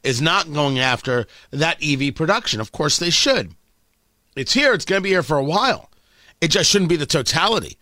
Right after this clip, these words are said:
No one should be in favor of all electric cars. That's very strange. There's a real mobility issue with the idea of all electric, just like how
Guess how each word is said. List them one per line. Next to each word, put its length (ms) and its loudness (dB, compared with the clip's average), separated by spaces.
No 280 2
one 240 2
should 260 0
be 280 4
in 280 -2
favor 400 0
of 220 0
all 340 2
electric 400 -2
cars. 460 -6
That's 180 -10
very 340 2
strange. 640 -2
There's 160 2
a 60 4
real 340 2
mobility 760 0
issue 400 -4
with 220 0
the 100 0
idea 300 2
of 80 -2
all 220 2
electric, 540 -2
just 320 0
like 280 2
how 340 0